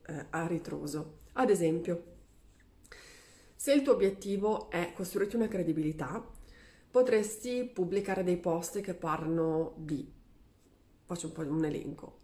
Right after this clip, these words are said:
il tuo processo di lavoro, testimonianze o recensioni dei tuoi clienti, delle persone che hanno già lavorato con te. Potresti parlare di quello che sai,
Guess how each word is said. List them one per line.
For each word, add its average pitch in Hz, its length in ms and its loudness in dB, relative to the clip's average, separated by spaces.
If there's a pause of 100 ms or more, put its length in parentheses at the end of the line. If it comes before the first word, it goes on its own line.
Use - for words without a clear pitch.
(140)
il 214 440 2
tuo 220 120 -8
processo 214 320 -4
di 190 80 0
lavoro, 175 640 0 (880)
testimonianze 180 1000 2
o 190 60 0
recensioni 170 540 0
dei 156 300 0
tuoi 156 160 -4
clienti, 185 360 2
delle 147 180 -2
persone 156 340 -2
che 147 60 -6
hanno 147 120 -2
già 147 120 -4
lavorato 139 360 -6
con 156 220 -6
te. 220 340 0 (720)
Potresti 220 380 2
parlare 180 340 0
di 175 100 -2
quello 175 220 -2
che 175 120 -2
sai, 240 460 0